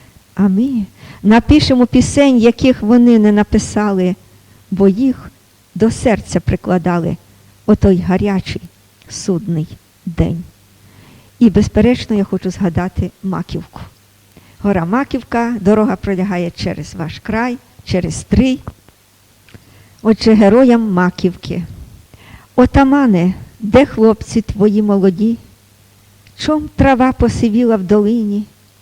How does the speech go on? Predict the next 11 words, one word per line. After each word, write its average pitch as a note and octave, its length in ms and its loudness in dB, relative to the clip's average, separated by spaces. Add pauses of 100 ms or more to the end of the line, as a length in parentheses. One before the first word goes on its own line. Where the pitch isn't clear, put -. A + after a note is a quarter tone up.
(500)
Поховали A#3 580 -4
їх G#3+ 220 -4
тут, G3+ 340 -6 (640)
ще - 260 -4
до F3+ 120 0
сходу B3 460 -6
зорі, G#3 440 -2 (960)
посадивши F3+ 800 -6 (840)
зорю F3 360 -4
на E3+ 160 -4
калині. F3+ 600 -4